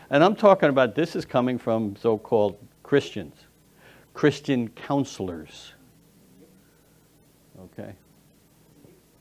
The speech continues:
All right, so we can see some of the problems. Fifth is relative truth. One text can have more than one meaning, people say. Let me say something very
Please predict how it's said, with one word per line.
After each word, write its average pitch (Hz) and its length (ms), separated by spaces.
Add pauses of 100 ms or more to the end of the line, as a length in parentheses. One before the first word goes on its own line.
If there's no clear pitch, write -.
(1600)
All 104 80
right, 113 140
so 131 100
we 123 80
can 120 140
see 147 220
some 131 240
of 110 60
the 104 60
problems. 98 640 (220)
Fifth 185 260
is 117 160
relative 147 560
truth. 160 400 (840)
One 143 260
text 143 280
can 147 100
have 131 140
more 135 180
than 127 140
one 131 180
meaning, 131 360
people 127 320
say. 120 380 (1200)
Let 147 160
me 165 120
say 139 320
something 117 420
very 107 260